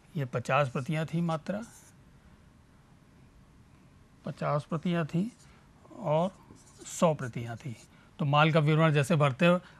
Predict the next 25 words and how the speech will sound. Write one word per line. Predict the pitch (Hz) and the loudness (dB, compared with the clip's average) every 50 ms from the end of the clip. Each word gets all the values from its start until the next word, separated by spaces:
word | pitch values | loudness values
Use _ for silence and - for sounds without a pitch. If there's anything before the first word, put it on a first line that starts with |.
| - - | 0 2
अब | 165 160 | 4 6
इसको | 175 143 - - 240 226 | 4 4 6 8 8 8
मल्टीप्लाई | 202 180 170 156 160 185 151 165 151 151 160 165 | 10 10 8 8 6 4 6 6 8 8 8 8
करके | 147 165 156 143 - 202 214 | 6 4 2 2 2 2 2
यहाँ | 214 180 151 131 131 143 147 143 - | 4 4 4 4 4 4 2 2 2
पे | 160 175 208 240 240 - - - - - - - | 0 0 0 -2 -4 -10 -18 -20 -20 -10 -4 0
माल | 156 151 156 160 170 170 | 2 4 6 6 6 4
का | 156 170 | 4 4
मूल | 165 160 165 175 175 | 4 4 4 4 6
नया | 170 160 160 160 160 | 6 6 6 4 4
निकलेगा | 160 156 143 156 156 151 156 151 180 202 | 4 4 2 2 4 4 4 4 2 2
एफ़ओआर, | - 170 147 - - 143 131 127 117 104 101 104 - _ - - - - - - - - - - | 2 2 0 0 0 0 2 2 0 0 -4 -8 -16 _ -20 -20 -20 -20 -20 -20 -20 -20 -8 0
और | - 151 160 180 202 - - | 6 10 10 10 10 10 10
अन्य | 196 208 220 220 214 | 10 12 12 12 12
व्यय | 196 156 160 156 156 165 185 226 247 - - - - - - - - - | 10 10 8 8 10 10 10 10 8 4 -6 -18 -20 -20 -20 -20 -12 -8
जोड़ा | - 160 147 165 156 165 175 180 | -4 0 4 4 6 8 6 6
अन्य | 196 - 170 170 180 170 | 6 4 4 6 6 6
व्यय, | 170 175 165 165 | 4 4 2 2
अब | 165 160 | 2 4
इसमें | 165 139 - 180 180 185 180 | 4 4 6 8 8 8 8
जो | 151 175 175 | 8 6 6
टोटल | - - 165 165 147 185 175 175 | 6 6 4 6 8 8 8 10
आएगा | 165 160 165 165 165 175 196 220 - | 10 12 10 10 10 8 4 4 4
उसमें | 190 175 127 - 180 196 214 | 2 4 6 8 8 10 12
हम | 196 185 202 208 202 202 | 12 12 12 10 10 8